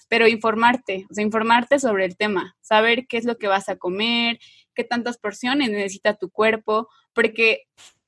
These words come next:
o sea, igual y, y por desconocimiento te dice, "No, es que, o sea, puedes bajar de peso", y decirle, "No, o sea, las legumbres y, y la carne tienen las mismas porciones de proteína y sin problema puedo, puedo, pues, cambiar, ¿no?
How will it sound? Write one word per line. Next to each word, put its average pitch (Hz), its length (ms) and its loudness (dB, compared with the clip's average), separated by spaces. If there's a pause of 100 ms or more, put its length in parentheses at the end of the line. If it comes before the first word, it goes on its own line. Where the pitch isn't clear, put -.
o 247 100 0
sea, 254 140 6
igual 269 280 6
y, 330 140 2
y 254 80 0
por 220 200 -2
desconocimiento 208 1000 0
te 214 120 4
dice, 208 320 4
"No, 226 280 6
es 247 120 4
que, - 160 2 (420)
o 208 80 4
sea, 208 180 6
puedes 233 220 6
bajar 202 260 4
de 196 120 0
peso", 220 320 4
y - 20 2
decirle, 233 340 4
"No, 311 280 10
o 269 40 10
sea, 220 280 6 (300)
las 226 180 8
legumbres 269 720 8
y, 190 440 0
y 214 140 2
la 196 300 4
carne 233 380 4
tienen 240 280 2
las 226 140 -2
mismas 233 220 0
porciones 220 380 0
de 208 80 4
proteína 214 640 4 (280)
y 214 80 -4
sin 208 160 0
problema 202 420 4
puedo, 190 540 4
puedo, 208 720 6 (880)
pues, 233 200 4
cambiar, 220 420 6
¿no? 233 300 6